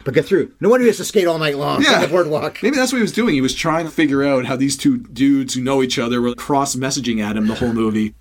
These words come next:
Speaker 2: It felt to me like a sequence of five-minute sketches a bunch of different writers just wrote as parodies or homages to the original Mighty Ducks. And it felt like the screenwriter just took twenty of them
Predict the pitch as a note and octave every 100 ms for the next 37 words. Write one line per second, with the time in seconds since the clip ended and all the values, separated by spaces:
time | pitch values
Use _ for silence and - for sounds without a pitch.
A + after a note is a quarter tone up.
0 | - - - C#3 - D3 - C#3 C#3 A#2
1 | A#2 C3 - - F#3+ - F3+ E3 - A#2
2 | - - B2+ D3 D#3 B2 A#2 A#2+ A#2 -
3 | - - G#2+ - C#3 C#3+ D3+ - - -
4 | C3 A#2 G2+ D#3 F3+ D3+ C3 B2 B2+ A#2
5 | A2 A2+ A2+ A2 - A#2 A#2 A2 A#2 A#2
6 | A#2+ _ - A#2 G#2+ - C3 C3 B2+ B2
7 | A#2+ A#2 G#2+ A#2+ G#2+ A#2+ A2+ A2+ A#2 A2
8 | A2 A2 G#2 A2 A2+ G#2+ G2+ G#2+ G#2+ G#2
9 | G2+ C3 - - - - - - _ A2+
10 | A#2+ D3+ D#3+ D3+ C3+ - C3+ C3+ B2+ A#2+
11 | A2+ A2+ - B2+ - B2+ A2+ - - -
12 | - - B2+ C3 C3 B2 A#2+ A#2+